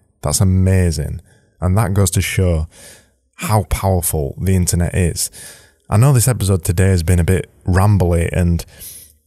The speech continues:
maybe a bit disjointed, but I kind of threw this in at the last minute, and it's just such an important point, and it's something that I've been trying to tell so many people, and it's something that I want to spread out there as a wider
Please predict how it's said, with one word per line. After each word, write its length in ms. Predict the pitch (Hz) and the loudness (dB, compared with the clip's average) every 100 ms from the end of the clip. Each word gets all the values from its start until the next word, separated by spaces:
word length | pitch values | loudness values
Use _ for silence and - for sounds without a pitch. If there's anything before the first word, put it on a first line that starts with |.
| - | -2
maybe 280 | 104 110 | 2 4
a 40 | 107 | 4
bit 220 | 104 95 | 2 2
disjointed, 720 | 101 - 104 98 95 87 78 | 0 2 2 4 2 0 -2
but 160 | 90 - | -2 -2
I 100 | 87 | -2
kind 260 | - 107 | 2 2
of 60 | 104 | 2
threw 280 | - 107 104 | 2 2 2
this 180 | 92 98 | 2 2
in 60 | |
at 80 | 92 | 2
the 80 | 85 | 0
last 260 | 90 92 | 0 0
minute, 260 | 90 92 85 | 2 2 2
and 120 | 87 | 0
it's 200 | 90 - | 0 0
just 220 | - 104 | 0 0
such 240 | - 113 - | 2 0 2
an 80 | 101 | 2
important 480 | 87 98 90 85 | 2 2 2 0
point, 300 | - 95 95 | 2 2 2
and 100 | 85 | 0
it's 120 | 87 - | 0 0
something 360 | 110 98 90 | 0 -2 -2
that 180 | 87 87 - - - _ _ _ | -2 -4 -8 -20 -20 _ _ _
I've 120 | - 95 | -4 0
been 100 | 98 | 2
trying 220 | 98 104 | 2 2
to 60 | |
tell 220 | 87 92 95 | 2 0 2
so 160 | 95 | 2
many 180 | 90 85 | 2 0
people, 520 | - 87 - 90 - | 0 -2 -2 -6 -6
and 280 | 87 85 90 - | -4 -2 -2 -6
it's 200 | - 95 | -4 -2
something 480 | - 104 92 92 90 | 0 0 0 0 0
that 220 | 87 - - | 0 -2 -4
I 100 | 90 | -2
want 260 | 87 95 - | 0 0 0
to 220 | 87 80 - - - - - - | -2 -2 -6 -20 -20 -18 -16 -6
spread 580 | - - 107 101 87 - | -2 -2 0 0 0 -4
out 280 | - 92 85 | -2 0 0
there 260 | 82 80 80 | 0 0 0
as 160 | 92 85 | 0 0
a 60 | |
wider 560 | 85 90 87 82 85 | 0 2 2 2 0